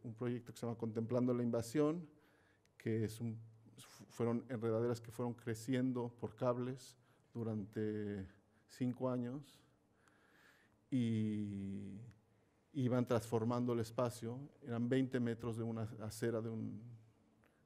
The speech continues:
que se convirtieron cada vez más en un espacio público, un espacio personal, un encuentro de la gente,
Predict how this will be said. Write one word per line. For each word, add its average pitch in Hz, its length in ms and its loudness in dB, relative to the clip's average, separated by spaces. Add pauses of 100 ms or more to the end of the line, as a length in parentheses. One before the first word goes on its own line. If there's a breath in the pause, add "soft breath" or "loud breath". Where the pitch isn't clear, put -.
que - 120 -4
se 110 140 -6
convirtieron 110 560 0
cada 113 220 2
vez 110 160 0
más 113 400 -2 (240)
en 104 500 -4
un 113 160 -2
espacio 110 400 -4
público, 131 420 -4
un 110 120 -2
espacio 113 360 -4
personal, 117 540 -2
un 113 420 -8
encuentro 110 520 -2
de 104 160 -2
la 101 120 -4
gente, 120 520 -2